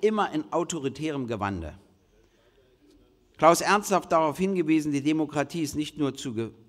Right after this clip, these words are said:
nicht nur gefährdet, sie ist schon ernsthaft beschädigt. Das gilt vornehmlich in Griechenland und Italien, aber das gilt auch in Frankreich, das gilt auch in Deutschland.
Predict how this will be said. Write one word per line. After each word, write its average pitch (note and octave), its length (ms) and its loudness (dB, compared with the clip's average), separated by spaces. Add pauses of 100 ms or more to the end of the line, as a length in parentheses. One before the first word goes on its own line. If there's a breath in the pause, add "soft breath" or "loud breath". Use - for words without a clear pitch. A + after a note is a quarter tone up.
nicht C3+ 220 -6
nur B2+ 120 -2
gefährdet, C3 580 -4 (300 soft breath)
sie - 140 -8
ist - 100 -6
schon A2+ 220 -6
ernsthaft C3 480 -6
beschädigt. F2 600 -10 (520 soft breath)
Das - 160 -10
gilt D3+ 400 -2 (160)
vornehmlich D3+ 580 -2
in A2+ 100 -6
Griechenland A#2+ 680 -6 (1400)
und G#2 120 -10
Italien, B2 540 2 (240)
aber G#2 160 -6
das G#2+ 200 -8
gilt C3+ 220 2
auch B2 200 -4
in A#2 80 -4
Frankreich, D3 480 -4
das B2 200 -8
gilt G#2+ 220 -6
auch B2+ 180 -4
in A#2 80 -6
Deutschland. F2+ 460 -10